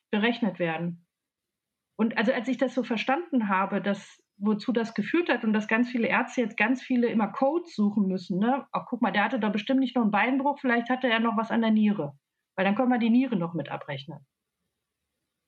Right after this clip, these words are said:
Und das ist halt ganz weit entfernt von dem, wie Ärzte und Ärztinnen eigentlich arbeiten wollen. So, und deswegen hat unzweifelhaft, und das war jetzt natürlich ein sehr kurzer, unfachmännischer Überflug,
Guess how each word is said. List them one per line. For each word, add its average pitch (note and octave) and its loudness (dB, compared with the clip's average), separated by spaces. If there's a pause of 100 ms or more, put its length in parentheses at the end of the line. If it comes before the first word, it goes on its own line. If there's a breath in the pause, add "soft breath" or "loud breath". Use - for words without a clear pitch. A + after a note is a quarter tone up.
Und A3 0
das A#3+ 0
ist B3 -2
halt A3 -2
ganz A#3+ 0
weit A#3+ 0
entfernt A#3 0
von A3+ 2
dem, A#3+ 2
wie A3 -2
Ärzte A3+ -2
und A3 0
Ärztinnen A3 -2
eigentlich G#3 0
arbeiten F#3 0
wollen. D3+ -6 (1000)
So, A3+ 2
und G#3 0
deswegen B3 2
hat B3 -2
unzweifelhaft, B3+ 0
und A#3 2
das G#3 -4
war A#3+ 2
jetzt A3+ -4
natürlich A3+ -2
ein G#3+ 0
sehr A3 2
kurzer, B3+ -2
unfachmännischer B3 0
Überflug, A#3 -2